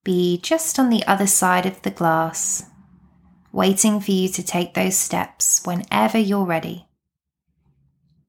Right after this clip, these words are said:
There's no set path that you must take. All the routes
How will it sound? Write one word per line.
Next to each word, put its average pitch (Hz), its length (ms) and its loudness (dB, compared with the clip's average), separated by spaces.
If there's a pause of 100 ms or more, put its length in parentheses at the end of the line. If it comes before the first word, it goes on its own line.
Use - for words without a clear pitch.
(480)
There's 185 160 2
no 190 300 6
set - 340 2
path 175 580 0
that 185 120 -4
you 175 140 -2
must 165 320 -2
take. 202 400 -2
All 202 440 2
the 202 160 -2
routes 185 580 0